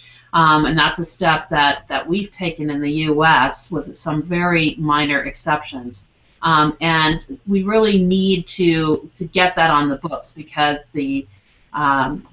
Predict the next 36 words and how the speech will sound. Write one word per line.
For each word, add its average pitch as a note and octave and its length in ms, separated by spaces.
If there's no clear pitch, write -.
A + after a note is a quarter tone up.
the F#3 120
sale A3 520
of D#3+ 220
commercial F3 440
ivory D#3+ 480
is D3 140
actually D#3 540
allowing C#3+ 680
a C3+ 60
lot D3 260
of C#3+ 100
this C#3 200
illegal D3+ 680
ivory C3 480
to, C#3 480
um, C3 320
to F3+ 100
filter F3+ 580
through D3 220
the C3+ 80
system, C3 720
and C3+ 420
pretty F3+ 320
much D3 240
the D3+ 120
only D3 300
way C3 140
to B2+ 80
stop C#3 420
that B2 160
is B2 140
to C#3 100
just B2 320
stop - 320
selling B2 400
it. - 400